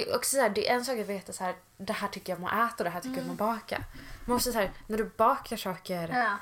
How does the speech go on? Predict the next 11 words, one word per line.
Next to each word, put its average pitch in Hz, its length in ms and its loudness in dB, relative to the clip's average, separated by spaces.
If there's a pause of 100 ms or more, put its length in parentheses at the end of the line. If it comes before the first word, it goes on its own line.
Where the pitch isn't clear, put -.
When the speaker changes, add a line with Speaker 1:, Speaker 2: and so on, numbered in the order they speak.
(140)
Speaker 1:
det 233 100 2
blir 226 260 6
som... 196 400 0 (1400)
Alltså, 233 320 4 (920)
det 208 100 -2
är 269 40 4
ingen 285 200 2
skillnad 277 640 2
på 220 80 2
att 202 80 0
baka 214 540 4